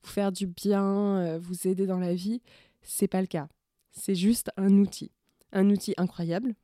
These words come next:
certes, mais ça reste un outil, c'est ce que vous en faites qui est intéressant. Et je tiens aussi à préciser que cet atelier, c'est de l'initiation.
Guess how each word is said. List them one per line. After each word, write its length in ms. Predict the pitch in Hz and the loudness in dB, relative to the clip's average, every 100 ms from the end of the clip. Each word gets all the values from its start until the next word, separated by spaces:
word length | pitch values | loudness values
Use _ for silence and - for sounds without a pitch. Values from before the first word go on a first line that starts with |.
| - 214 196 | -18 -16 -14
certes, 480 | - 185 - - _ _ _ _ | -8 -8 -8 -20 _ _ _ _
mais 120 | 202 | -2
ça 140 | 202 202 | 0 0
reste 240 | 220 233 | -2 0
un 120 | 233 | 0
outil, 260 | 214 214 254 | 0 0 -6
c'est 200 | - 208 | -6 -8
ce 80 | - | -2
que 80 | 214 | -2
vous 240 | 196 208 | 0 -2
en 100 | 208 | -4
faites 280 | - 226 - | -4 -8 -8
qui 180 | - 180 | -6 -2
est 20 | |
intéressant. 580 | 170 175 185 165 - - _ _ | -2 -2 -2 -4 -6 -16 _ _
Et 480 | 196 190 180 185 180 180 185 _ _ _ _ _ | -2 0 0 0 0 -2 -6 _ _ _ _ _
je 80 | - | -4
tiens 200 | 220 214 | 0 2
aussi 240 | 208 262 | 0 -2
à 80 | 240 | -4
préciser 500 | - 202 - 190 240 | -4 -8 -6 -4 -4
que 260 | - 190 | -2 -2
cet 220 | 190 202 202 | -2 -4 -4
atelier, 580 | 190 196 196 226 247 247 _ _ _ | -2 -4 0 0 0 -4 _ _ _
c'est 180 | - - | -8 -2
de 60 | 185 | 0
l'initiation. 680 | 214 233 247 220 202 196 | 2 2 2 -2 -2 -4